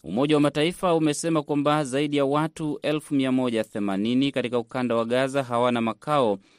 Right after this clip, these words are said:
na wengi wanaishi barabarani au shuleni. Katika chumba cha kuhifadhi maiti cha hospitali ya Khan Yunis, Gaza, miili kadhaa ya watu inaendelea kupokelewa. Maafisa wa afya wametoa wito kwa familia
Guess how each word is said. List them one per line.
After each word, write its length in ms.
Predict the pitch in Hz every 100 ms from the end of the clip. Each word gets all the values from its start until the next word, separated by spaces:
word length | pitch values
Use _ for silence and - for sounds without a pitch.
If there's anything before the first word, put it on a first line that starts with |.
| _ -
na 140 | 85
wengi 260 | 95 127 123
wanaishi 480 | 123 120 131 - 131
barabarani 840 | 123 123 127 131 143 143 139 - -
au 200 | 151 117
shuleni. 520 | - 82 65 62 50 - _ _ _ _ _ _ _
Katika 260 | 98 110 131
chumba 340 | 202 220 202
cha 120 | 160
kuhifadhi 500 | 151 151 143 151 143
maiti 400 | 135 135 156 160
cha 100 | 156
hospitali 640 | 135 131 127 131 135 143 135
ya 100 | 127
Khan 300 | - 113 104
Yunis, 480 | 113 139 147 151 131
Gaza, 460 | 139 113 73 60 - _ _ _ -
miili 340 | 82 113 120
kadhaa 280 | - 120 131
ya 140 | 127
watu 580 | 120 135 147 - 143 139 -
inaendelea 680 | 127 131 127 127 135 127
kupokelewa. 800 | 107 98 92 - 90 82 53 50 - _ _ _ _ -
Maafisa 540 | 52 60 - 120 123
wa 140 | 117
afya 300 | - 143 160
wametoa 380 | 139 127 135 127
wito 320 | 117 143 147
kwa 120 | 135 123
familia 640 | 123 120 117 135 139